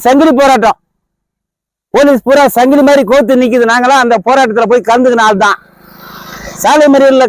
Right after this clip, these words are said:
கலந்துக்கின ஆள் தான், ரயில் மறியல் போராட்டத்துல கலந்துக்கணும். ஏன் எங்களுக்குள்ள பொ-, பங்கை கொடுத்துற? எடப்பாடி வந்தாரு முதலமைச்சர், பத்து புள்ளி அஞ்சு சதவீதம் கொடுத்தாரு. அதையே வேற ஒரு ஆளை விட்டு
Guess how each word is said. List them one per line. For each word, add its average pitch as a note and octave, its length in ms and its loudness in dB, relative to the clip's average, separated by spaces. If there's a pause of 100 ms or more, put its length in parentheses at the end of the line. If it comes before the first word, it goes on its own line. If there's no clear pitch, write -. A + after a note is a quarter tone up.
கலந்துக்கின C4 360 0
ஆள் A3+ 140 -2
தான், G#3+ 180 2
ரயில் C#4 220 2
மறியல் C#4 320 2
போராட்டத்துல A#3+ 460 0
கலந்துக்கணும். A3 480 -2 (1300)
ஏன் C#4+ 200 2
எங்களுக்குள்ள C#4+ 420 2 (160)
பொ-, A#3 260 0
பங்கை C#4+ 280 0
கொடுத்துற? A#3+ 240 0 (120)
எடப்பாடி C#4+ 360 0 (100)
வந்தாரு B3+ 300 0 (680)
முதலமைச்சர், A3+ 460 -2 (680)
பத்து A#3+ 280 0
புள்ளி E4 180 2
அஞ்சு C4 160 0
சதவீதம் C4+ 420 0
கொடுத்தாரு. A3 360 0 (480)
அதையே C4+ 220 0 (120)
வேற C#4 100 2 (100)
ஒரு A#3+ 140 0
ஆளை B3 160 0
விட்டு A3+ 180 -2